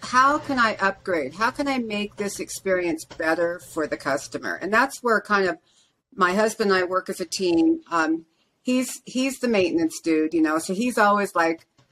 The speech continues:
telling me, "No, I, I can't do that." And I go, "Well, yeah, but if you were a guest," like yesterday, we took the teepees down for the winter 'cause we always take 'em down for the weather. And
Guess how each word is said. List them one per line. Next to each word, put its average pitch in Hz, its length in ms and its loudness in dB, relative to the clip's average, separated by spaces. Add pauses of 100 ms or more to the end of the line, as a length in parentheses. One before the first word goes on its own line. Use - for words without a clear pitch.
telling 208 340 2
me, 190 140 4
"No, 185 320 6
I, 185 200 4 (120)
I 190 100 -2
can't 226 320 0
do 180 200 2
that." 156 300 4
And 185 80 0
I 175 80 2
go, 190 160 2
"Well, 226 220 2
yeah, 311 200 4
but 247 140 2
if 202 120 -8
you 285 180 0
were 311 100 2
a 220 80 -2
guest," - 760 -4 (440)
like 190 200 4
yesterday, 233 400 4
we 180 140 2
took 233 240 0
the 202 80 -8
teepees 208 420 -2
down 170 300 4
for 160 120 -4
the 151 80 -6
winter 170 440 0
'cause - 360 -10
we 175 160 -8
always 165 280 4
take 160 220 -2
'em 160 120 -2
down 156 420 2 (180)
for 160 100 -6
the 156 100 0
weather. 151 460 2 (720)
And 165 400 4